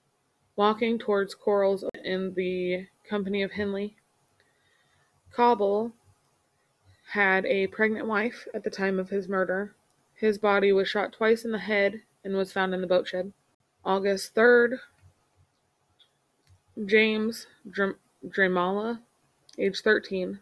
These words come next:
the son of Seven-Day Adventists, Dramala was last seen riding his bike in South Houston. He called his parents to tell them he was at a party across town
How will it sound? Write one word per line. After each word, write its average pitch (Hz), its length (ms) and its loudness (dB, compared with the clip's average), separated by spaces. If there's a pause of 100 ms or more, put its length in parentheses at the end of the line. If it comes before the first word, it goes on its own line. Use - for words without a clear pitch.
(100)
the 190 220 0
son 208 480 0
of 190 520 2
Seven-Day 196 720 4
Adventists, 185 920 0 (1120)
Dramala 185 760 2 (380)
was 175 560 4
last 208 400 0
seen 190 320 -2
riding 180 400 2
his 202 180 -6
bike 180 280 0
in 185 140 -6
South 196 260 -4
Houston. 202 420 0
He 202 120 -6
called 196 240 0
his 196 120 -2
parents 214 380 -2
to 220 100 4
tell 226 180 0
them 226 200 -2
he 226 180 0
was 226 160 4
at 208 120 -2
a 190 40 -4
party 180 420 0
across 170 420 -2
town - 240 -20